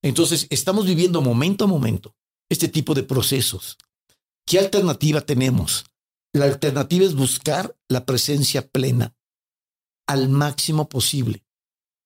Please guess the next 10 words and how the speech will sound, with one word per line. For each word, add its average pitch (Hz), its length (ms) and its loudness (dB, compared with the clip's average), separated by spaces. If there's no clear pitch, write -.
pero 135 260 4
nunca 160 480 4
va 151 100 0
a 139 40 0
ser - 360 -4
totalmente 127 760 0
posible. - 440 -4
Esto 131 220 -2
quiero 135 200 0
subrayarlo, 123 920 0